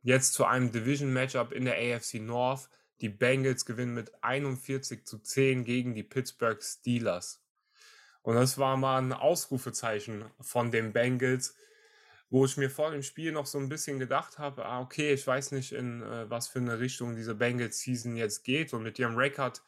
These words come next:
hätte das ja jetzt eigentlich in beide Richtungen gehen können. Jetzt sind sie sieben und vier. Hätten sie das Spiel verloren, wären sie sechs und fünf.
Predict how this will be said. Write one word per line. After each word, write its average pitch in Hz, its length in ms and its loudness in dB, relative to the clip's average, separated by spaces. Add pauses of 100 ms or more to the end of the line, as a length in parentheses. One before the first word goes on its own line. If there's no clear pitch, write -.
(760)
hätte 139 340 2
das 123 200 -2
ja 120 180 4
jetzt 120 180 -2
eigentlich 123 320 -4
in 117 120 -6
beide 120 220 -2
Richtungen 120 360 -8
gehen 139 220 -2
können. 131 240 -2
Jetzt 120 200 -6
sind 117 140 -6
sie 113 160 -6
sieben 123 280 2
und 113 200 -2
vier. 135 300 4
Hätten 127 260 -4
sie 113 140 -6
das 110 80 -10
Spiel 127 260 2
verloren, 120 540 2
wären 113 180 0
sie 110 80 -4
sechs 110 260 -4
und 107 80 -8
fünf. 151 480 -4